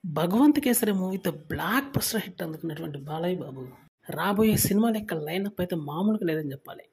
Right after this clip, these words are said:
Already పూజ కార్యక్రమాన్ని మొదలు పెట్టేసినటువంటి ఎన్బికే వన్ జీరో నైన్ బాబీ డైరెక్షన్‌లో రాబోతుంది. దాని తరువాత బోయపాటి సీను డైరెక్షన్‌లో అఖండ టూ అయితే రాబోతుంది.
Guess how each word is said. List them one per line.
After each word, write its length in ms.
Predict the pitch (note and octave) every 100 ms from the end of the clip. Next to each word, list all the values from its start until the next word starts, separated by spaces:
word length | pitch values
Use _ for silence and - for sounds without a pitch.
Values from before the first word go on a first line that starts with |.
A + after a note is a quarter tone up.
| - _ -
Already 420 | F#3 C4 C#4+ D4+
పూజ 260 | G#3+ A#3
కార్యక్రమాన్ని 520 | C4 A3+ A3 G3+ G3+ F#3
మొదలు 200 | E3+ F3+
పెట్టేసినటువంటి 760 | F3+ F3 - E3 D#3 D3 C3+ C3+ - _ -
ఎన్బికే 460 | D#3 A3 A#3+ B3+ A3+
వన్ 260 | D#3+ F3
జీరో 240 | F3+ F3 D#3+
నైన్ 300 | D#3 C#3+ C3+ C#3
బాబీ 360 | D3+ F3 A#3 C#4
డైరెక్షన్‌లో 500 | G#3+ F#3 F3+ - F3
రాబోతుంది. 580 | D3 C#3 C#3+ - - - _ E3
దాని 240 | F3+ F#3
తరువాత 580 | F3+ - G3+ A#3 A#3 - D3+ D3+ _ _ _ -
బోయపాటి 600 | D3+ D3+ A#3+ C#4 C4 B3+
సీను 400 | - - G#3 B3+
డైరెక్షన్‌లో 640 | A3 E3+ E3 - D#3+ D3+ C#3+ - - _ _ _ -
అఖండ 480 | D#3 - A3 A3 G3 -
టూ 220 | A#3 A#3+ -
అయితే 420 | E3+ E3+ A#3 E3+
రాబోతుంది. 640 | D#3 D3 D3 D3+ D3 -